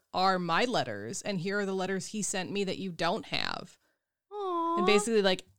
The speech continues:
Speaker 1: added to this collection. And, um,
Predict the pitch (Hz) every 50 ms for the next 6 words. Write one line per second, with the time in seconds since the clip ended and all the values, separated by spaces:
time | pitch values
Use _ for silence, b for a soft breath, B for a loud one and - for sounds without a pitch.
0 | _ _ - 185 190 196 214 233 233 254 254 214 196 233 226 214 208 208 - -
1 | - - - 202 180 156 127 - - - - - - 233 185 170 165 165 175 185
2 | - b b b b b b b b b _ - - 214 214 208 202 196 190 190
3 | 185 185 185 185 185 - - 180 190 190 180 175 170 170 175 170 175 185 175